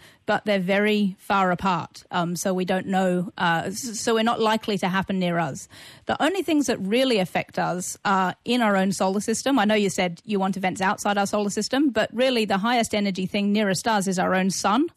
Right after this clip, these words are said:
And so, uh, things like solar flares, they do affect the weather on Earth. Um, and, uh, you could look up the nineteen fifty-nine Carrington event as an example where telecommunications was wiped out. Um, that kind of,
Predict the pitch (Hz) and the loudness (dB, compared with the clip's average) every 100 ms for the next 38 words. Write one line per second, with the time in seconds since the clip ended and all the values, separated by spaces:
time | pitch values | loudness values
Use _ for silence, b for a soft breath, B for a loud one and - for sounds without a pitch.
0 | B B B B 208 208 - 202 202 196 | B B B B 0 0 0 2 2 2
1 | - 202 190 180 262 226 202 - - 220 | 0 0 0 0 -2 -2 -2 -4 -2 0
2 | 208 190 240 233 185 180 196 180 233 262 | 0 -2 0 2 2 0 -4 -2 0 0
3 | 233 180 - 202 185 180 180 175 175 185 | 0 -2 -4 -4 0 0 2 0 2 0
4 | 214 - - - 190 185 185 175 _ - | 0 -6 -14 -2 0 2 0 -4 _ -8
5 | 202 190 185 175 - 185 180 185 B B | -2 0 0 -2 -2 0 2 0 B B
6 | - 214 196 226 226 196 - 196 190 202 | -4 -2 0 0 0 -4 -2 0 2 0
7 | 208 208 208 196 202 196 190 214 220 214 | 0 -2 -2 -2 0 0 0 2 2 2
8 | 202 190 196 196 180 185 180 226 254 220 | 0 0 0 0 0 0 0 2 2 2
9 | 190 196 185 190 185 - 214 196 196 196 | 2 2 2 2 -2 -4 -4 -2 -4 -2
10 | 240 262 226 196 175 170 - - 160 - | -2 0 -2 -4 -2 -4 -2 -4 -4 -4
11 | - B B B 185 196 196 220 233 - | -10 B B B 0 2 2 0 -2 -4
12 | - 220 226 214 196 185 - | -2 0 2 2 0 -2 -8